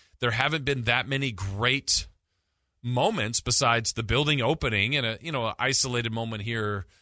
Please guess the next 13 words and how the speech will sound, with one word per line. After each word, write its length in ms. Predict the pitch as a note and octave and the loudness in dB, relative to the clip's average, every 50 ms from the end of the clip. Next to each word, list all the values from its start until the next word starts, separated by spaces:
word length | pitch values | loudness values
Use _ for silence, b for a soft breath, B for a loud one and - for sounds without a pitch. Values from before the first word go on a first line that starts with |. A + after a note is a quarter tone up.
| b b b | b b b
here 220 | - C3+ B2+ A2+ | -4 -2 0 0
or 40 | G#2 | 0
there. 320 | F#2 A2 B2 C3 A#2+ G#2+ | 0 2 2 2 2 2
And 140 | G2 F#2 F2 b b b b b b | 0 -2 -4 b b b b b b
I 80 | - A#2 | -2 0
still 320 | A#2 - - - E3 F#3 | 0 0 2 2 2 2
think 180 | F3+ F3+ C#3+ A#2 | 4 2 0 0
one 380 | A2 A2 A2 A#2 B2+ C#3+ E3 F#3 | 0 -2 0 0 2 2 2 4
of 220 | G3 D3 C3+ B2 | 2 2 0 0
the 100 | A#2 C#3 | 0 -2
best 340 | A#2+ A2 C3 C#3 C#3 - - | 0 2 2 2 2 2 0
moments 460 | B2+ B2+ B2+ C3 C3 B2+ A#2 - - - _ | 0 -2 -2 -2 -2 -2 -2 -2 -2 -2 _
ever 500 | - C3 C#3+ D3 C3+ G3 G#3+ A#3 A#3+ G#3+ | 0 0 0 2 2 2 2 2 0 -2